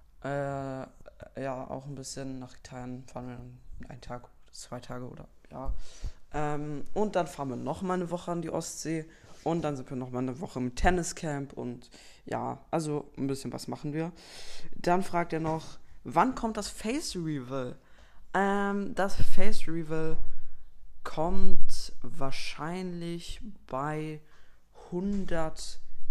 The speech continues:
K. Also ich bin mir noch nicht ganz sicher. Ich, wahrscheinlich demnächst. Hundert K habe ich dann,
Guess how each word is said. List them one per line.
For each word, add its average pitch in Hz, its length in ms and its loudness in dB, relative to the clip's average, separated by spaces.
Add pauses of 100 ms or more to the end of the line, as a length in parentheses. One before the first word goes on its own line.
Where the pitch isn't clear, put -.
(140)
K. 139 720 4 (640)
Also 151 180 -2
ich 165 140 -4
bin 208 140 -6
mir 196 80 -4
noch 175 100 -4
nicht 160 180 -8
ganz 131 220 -8
sicher. 123 320 -8 (380)
Ich, - 380 -14
wahrscheinlich 165 380 -10
demnächst. 131 480 -10
Hundert 170 320 -10
K 143 220 -4
habe 139 160 -2
ich - 100 -6
dann, 127 220 -10